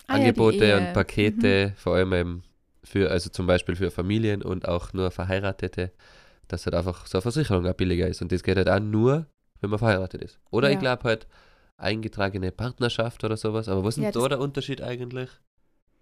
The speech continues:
Speaker 2: Du
Speaker 1: Ich glaub, man hat rechtlich ziemlich die gleichen,
Speaker 2: Ich glaub auch.
Speaker 1: ähm, Rechte,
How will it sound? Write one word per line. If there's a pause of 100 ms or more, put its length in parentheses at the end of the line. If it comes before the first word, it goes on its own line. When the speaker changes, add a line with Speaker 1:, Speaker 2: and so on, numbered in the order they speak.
Speaker 2:
Du (160)
Speaker 1:
Ich
glaub,
man
hat
rechtlich
ziemlich
die
gleichen,
Speaker 2:
Ich
glaub
auch. (200)
Speaker 1:
ähm,
Rechte,